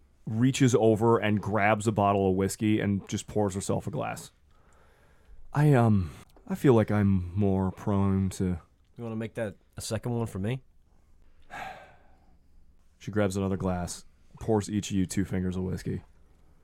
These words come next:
Speaker 1: and just sort of pushes a glass over. Then at the end of the bar, Grandma Edie goes, <clears throat> and June just looks over and goes,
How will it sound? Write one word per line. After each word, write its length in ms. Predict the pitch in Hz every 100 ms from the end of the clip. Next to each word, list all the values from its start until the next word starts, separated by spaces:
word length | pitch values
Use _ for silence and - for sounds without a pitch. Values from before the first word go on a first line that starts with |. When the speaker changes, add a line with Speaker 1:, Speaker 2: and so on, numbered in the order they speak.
| _ -
Speaker 1:
and 120 | 104
just 120 | 95
sort 140 | - 92
of 120 | -
pushes 480 | - 101 104 87 - _ _ _ _
a 80 | 120
glass 340 | 113 98 - 98
over. 320 | 95 92 87 _ _ _ _ _ _ _ _ _ _ _ _ _ - -
Then 120 | 127
at 80 | 120
the 100 | 120
end 80 | 113
of 40 |
the 60 | 101
bar, 340 | 101 104 104 - - -
Grandma 400 | 104 107 101 95
Edie 240 | 107 101
goes, 220 | 101 95 -
<clears throat> 1300 | 392 - 403 285 - _ _ - _ _ _ _ -
and 540 | 113 110 101 98 95 98 - -
June 260 | - 113 110
just 140 | 107
looks 200 | 110 104
over 160 | 110 107
and 80 | 107
goes, 140 | 101